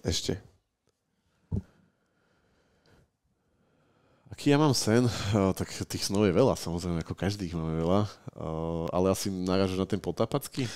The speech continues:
Speaker 1: Neviem, akože akýkoľvek, ako potapacký tuším jeden, ale, ale taký všeobecne možno, čo by si, čo by ti spravilo radosť k takému tvojmu životnému naplneniu?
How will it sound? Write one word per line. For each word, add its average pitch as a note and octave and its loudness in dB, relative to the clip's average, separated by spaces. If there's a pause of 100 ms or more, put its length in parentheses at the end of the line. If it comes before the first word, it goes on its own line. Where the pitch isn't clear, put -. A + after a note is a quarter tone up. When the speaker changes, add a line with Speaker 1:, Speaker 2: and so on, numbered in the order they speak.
(460)
Speaker 1:
Neviem, F#3 10
akože B2 10 (420)
akýkoľvek, C#3+ 10
ako - 2
potapacký C#3 10
tuším B2 10
jeden, E3 12
ale, C#3 12 (320)
ale A#2 12
taký C3 6
všeobecne A#3+ 8
možno, B2+ 4
čo C#3+ 10
by C#3+ 6
si, B2+ 8 (640)
čo D3 8
by G#3+ 8
ti C#3+ 0
spravilo C3 12
radosť A2+ 12
k - 4
takému A2+ 2
tvojmu A#2 8
životnému G2+ 4
naplneniu? F#2 2